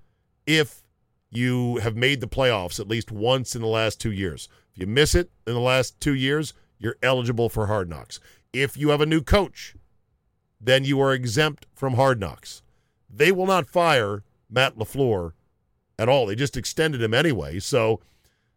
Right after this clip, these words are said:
no matter how bad they could be this year, they're not firing him.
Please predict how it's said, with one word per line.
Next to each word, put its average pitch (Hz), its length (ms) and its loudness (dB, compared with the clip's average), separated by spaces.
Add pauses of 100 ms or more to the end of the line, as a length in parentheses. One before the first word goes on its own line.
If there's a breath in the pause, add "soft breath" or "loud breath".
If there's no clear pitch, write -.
(440)
no 135 100 0
matter 160 180 4
how 170 140 6
bad 160 280 4
they 131 120 0
could 196 320 2
be 151 100 0
this 110 260 -4
year, 110 280 -2 (160)
they're 123 220 0
not 185 200 2
firing 135 420 0
him. 123 280 0